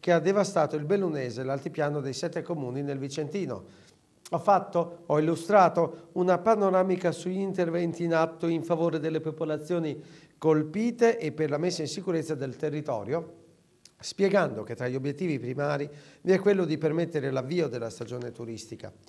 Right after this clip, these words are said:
affinché ai già pesanti danni a cui dobbiamo far fronte,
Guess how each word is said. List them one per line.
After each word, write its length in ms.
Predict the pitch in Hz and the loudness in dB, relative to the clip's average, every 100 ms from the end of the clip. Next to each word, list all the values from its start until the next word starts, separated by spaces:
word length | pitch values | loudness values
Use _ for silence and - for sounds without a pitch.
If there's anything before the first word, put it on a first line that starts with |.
| - - - | -20 -20 -4
affinché 600 | 131 - 131 202 214 - | -4 -2 -4 2 2 2
ai 200 | 117 117 | -4 -4
già 160 | 120 139 | -2 -2
pesanti 480 | 123 123 131 123 | -2 -2 -4 -4
danni 320 | 113 127 131 123 | -2 -2 -2 -4
a 80 | |
cui 220 | 113 139 127 | -6 -6 -8
dobbiamo 340 | 123 131 120 | -6 -8 -8
far 180 | - 107 | -10 -10
fronte, 560 | - 160 160 117 104 | -2 0 0 -4 -10